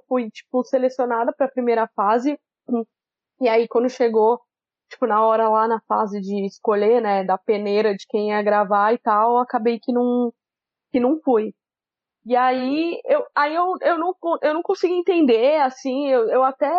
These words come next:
assisti algumas temporadas depois, mas depois meio que abandonei, porque tem um, pra mim,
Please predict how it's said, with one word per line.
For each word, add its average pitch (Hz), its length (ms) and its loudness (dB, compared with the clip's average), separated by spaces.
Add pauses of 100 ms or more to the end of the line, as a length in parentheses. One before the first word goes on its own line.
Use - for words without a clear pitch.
(120)
assisti 277 400 -4
algumas 247 320 0
temporadas 233 500 0
depois, 220 320 -2
mas 247 160 0
depois 233 260 0
meio 220 220 0
que - 80 -4
abandonei, 214 720 0 (100)
porque 269 680 4
tem 285 180 -4
um, 262 180 -6
pra 254 200 0
mim, 247 360 -2